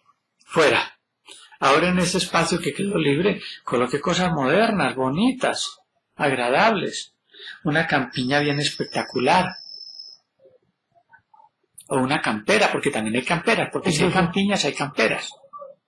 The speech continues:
Speaker 2: Ujú.
Speaker 1: ¿Qué colocaste?
Speaker 2: Una campiña con animales lindos.
Speaker 1: Ah, eso le quedó espectacular.
Speaker 2: Ujú.
Speaker 1: Súper.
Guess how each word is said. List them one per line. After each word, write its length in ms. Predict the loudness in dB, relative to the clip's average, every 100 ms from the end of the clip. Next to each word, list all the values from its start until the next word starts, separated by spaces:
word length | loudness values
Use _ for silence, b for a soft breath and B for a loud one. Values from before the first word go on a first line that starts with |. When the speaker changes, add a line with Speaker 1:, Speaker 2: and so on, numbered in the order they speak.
| _ _ -6
Speaker 2:
Ujú. 520 | -4 -4 -8 -12 -16 _ -20 -20 _ _ _ _ -20 _ _ _ _ _ _ _ _ _ _ _ -20 -20 -20 _ _ -20 -20 -20 _ -20 _ _ -16 -16 -16 _ _ _ _ _ _ -18 -18 -20 _ _ -20 -20 _ _
Speaker 1:
¿Qué 140 | -6
colocaste? 540 | -4 -4 -4 -8 -10 -16 -20 _ B B B B B _ _ _ _ _ _ _ _ _
Speaker 2:
Una 240 | -6 -6 -4
campiña 480 | -6 -2 0 0 0
con 140 | 0
animales 460 | 2 2 2 0 0
lindos. 600 | 0 -2 -4 -6 -8 -12 _ _ _ -20 _ _ _ _ -10
Speaker 1:
Ah, 220 | -4 -2
eso 140 | 0 -2
le 120 | -2
quedó 160 | -2
espectacular. 840 | -4 -4 -6 -6 -2 2 4 2 0
Speaker 2:
Ujú. 40 | -12 -20 -20 _ _ -6
Speaker 1:
Súper. 640 | 0 0 2 0 -2